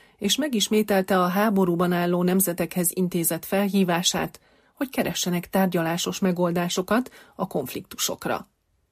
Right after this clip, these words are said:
Ferenc pápa Nora O'Donnellnek, a C B S Evening News esti hírek műsorigazgatójának adott interjújában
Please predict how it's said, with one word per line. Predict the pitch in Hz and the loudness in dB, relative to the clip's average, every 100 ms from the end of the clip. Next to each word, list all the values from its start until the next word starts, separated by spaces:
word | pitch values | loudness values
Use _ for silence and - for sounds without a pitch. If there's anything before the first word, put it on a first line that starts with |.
| _ _ _ | _ _ _
Ferenc | - 311 220 - | -2 2 2 2
pápa | 220 233 247 240 | -2 2 4 4
Nora | 196 180 196 208 | 4 4 2 2
O'Donnellnek, | - 190 175 165 165 170 180 196 - | 2 2 2 0 -2 0 -2 -4 -6
a | 175 170 | -4 0
C | - 220 | -2 -2
B | 196 185 175 | 0 2 2
S | 180 - | 0 -2
Evening | 226 208 185 175 170 | 0 0 2 0 2
News | 180 170 156 - - | 2 0 -2 -4 -4
esti | 214 - 180 | -6 -4 -4
hírek | 180 190 180 - | -2 0 -2 0
műsorigazgatójának | 185 196 180 175 175 180 190 185 175 175 175 175 | 0 2 0 0 -2 -2 -2 0 0 0 0 -2
adott | - 175 175 | -2 -2 -2
interjújában | - 208 196 190 190 190 185 185 190 | -2 0 2 4 4 4 4 2 2